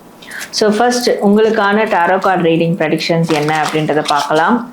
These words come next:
விருச்சிக ராசி, இந்த மாதம் உங்களுக்கான எனர்ஜி எப்படி இருக்கும் அப்படின்றத பார்க்கும்போது, so, உங்களுடைய எனர்ஜியானது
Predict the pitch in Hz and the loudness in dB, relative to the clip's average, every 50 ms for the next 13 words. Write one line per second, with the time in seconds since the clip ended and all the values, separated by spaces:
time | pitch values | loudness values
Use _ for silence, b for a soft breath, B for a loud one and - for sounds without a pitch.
0 | - - 220 233 254 247 285 277 254 240 220 220 220 - 240 226 214 196 190 185 | 0 2 2 2 2 2 2 4 4 4 2 2 2 2 2 4 4 4 2 2
1 | 185 185 185 196 196 208 208 202 185 175 170 170 170 165 - 180 175 175 165 156 | 2 2 2 2 2 2 4 4 2 4 2 2 2 2 0 0 0 0 0 0
2 | 156 175 208 220 226 214 226 214 175 160 180 180 165 165 156 151 - 156 156 151 | 0 0 2 2 2 2 2 2 2 2 2 2 2 2 0 0 0 0 0 0
3 | - 156 156 165 160 156 156 156 151 156 156 165 151 151 - 180 170 165 160 156 | 0 -2 0 0 0 0 2 0 0 0 0 -2 -2 -2 -2 -2 0 0 0 0
4 | 151 - 170 202 - B B B B B B B B B - - 226 220 220 214 | 0 2 0 0 0 B B B B B B B B B -2 0 2 2 2 2
5 | 202 196 202 196 196 202 220 247 254 254 247 247 247 208 180 165 165 156 156 165 | 2 2 4 4 4 4 2 2 4 4 4 4 4 2 2 0 0 0 2 2
6 | 160 190 214 208 208 | 2 2 2 -2 -4